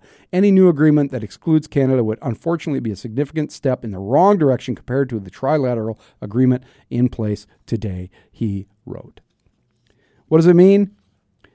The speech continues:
It means that farm states aren't gonna go ahead with this nafta if it's not, doesn't include Canada, because we do so much trade with Canada. It's huge. It's huge. So Canada's gotta be in there. And if you've been making fun of Canada all this time,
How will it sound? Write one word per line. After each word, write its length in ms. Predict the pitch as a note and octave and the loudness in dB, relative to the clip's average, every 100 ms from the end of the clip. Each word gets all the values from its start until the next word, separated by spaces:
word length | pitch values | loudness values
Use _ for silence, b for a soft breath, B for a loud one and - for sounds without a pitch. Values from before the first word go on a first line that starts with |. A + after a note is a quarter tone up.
| b - | b -4
It 60 | |
means 300 | G#3 A#3 D#3+ | 0 0 2
that 160 | F3+ D#3+ | 2 2
farm 260 | E3+ D#3 | 2 2
states 260 | D3 D3+ B2+ | 2 0 0
aren't 140 | C#3+ | 0
gonna 140 | C3 B2+ | 0 -2
go 180 | A#2+ A#2+ | 0 0
ahead 220 | A#2 A2 | 0 -2
with 160 | A2 | -4
this 280 | - G#2 - | -6 -10 -10
nafta 500 | - A#2 G#2+ - G#2+ - b b | -8 -6 -6 -6 -10 -10 b b
if 180 | A2+ B2 | -8 -8
it's 180 | - | -8
not, 280 | - A2+ G#2 | -4 -4 -4
doesn't 240 | A#2+ A2 G#2+ | -4 -4 -6
include 320 | G2+ A2+ F#2+ | -6 -10 -4
Canada, 420 | C#3+ D#3 D#3 D#3 B B | 0 0 0 -2 B B
because 300 | - B2+ F#2 | -6 -6 -4
we 220 | A#2+ C#3+ | -2 -2
do 120 | C3 | -2
so 160 | B2+ A#2 | -4 -4
much 220 | A2+ G#2+ | -4 -6
trade 240 | - G#2+ | -8 -6
with 140 | G2+ - | -6 -10
Canada. 400 | G#2 F2 E2+ F2+ _ - | -10 -10 -14 -20 _ -12
It's 180 | C#3 - | -10 -4
huge. 460 | B2 F#2+ D#2+ - _ _ _ _ _ | -4 -4 -8 -18 _ _ _ _ _
It's 160 | F3 E3+ | -8 -4
huge. 480 | A#3+ A#3+ G2+ - - _ _ _ _ _ _ _ _ _ _ _ _ _ | -2 -2 -4 -10 -20 _ _ _ _ _ _ _ _ _ _ _ _ _
So 160 | _ D3 | _ -6
Canada's 380 | - G3+ G3+ D3 | 0 2 2 2
gotta 200 | D3 C3+ | 0 0
be 140 | B2+ | 0
in 100 | E3+ | 0
there. 240 | B2+ F2+ - _ _ _ _ _ _ _ _ _ _ _ _ - | -2 -6 -12 _ _ _ _ _ _ _ _ _ _ _ _ -2
And 160 | C#3+ C#3+ | 2 2
if 100 | D#3 | 0
you've 80 | |
been 100 | C3 | 0
making 260 | C3+ E3 D3+ | 2 2 0
fun 180 | F3+ E3+ | 0 -2
of 40 | |
Canada 300 | C#3+ C3 B2 | 0 0 2
all 140 | B2 A#2 | 0 -2
this 160 | A2+ | -4
time, 300 | - B2+ B2 | -4 -2 -2